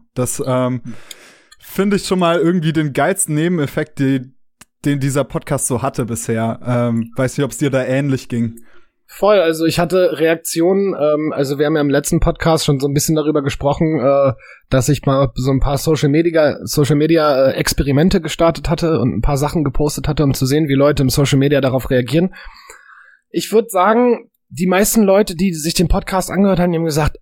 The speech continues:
Speaker 2: "Ey, das war voll stark, dass ihr darüber spricht, das war wichtig und weißt du was? Mir geht's auch so." Und, ähm, <laughs> ich, ich, ich bin, ich bin verblüfft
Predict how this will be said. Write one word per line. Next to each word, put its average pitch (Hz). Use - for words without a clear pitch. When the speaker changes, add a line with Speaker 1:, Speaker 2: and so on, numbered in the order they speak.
Speaker 2:
"Ey, 185
das -
war 151
voll 190
stark, 170
dass 156
ihr 160
darüber 156
spricht, -
das 160
war 151
wichtig 226
und 165
weißt 170
du 180
was? 226
Mir 160
geht's 185
auch 160
so." 113
Und, 170
ähm, 156
<laughs> -
ich, -
ich, -
ich -
bin, 240
ich 175
bin 220
verblüfft 202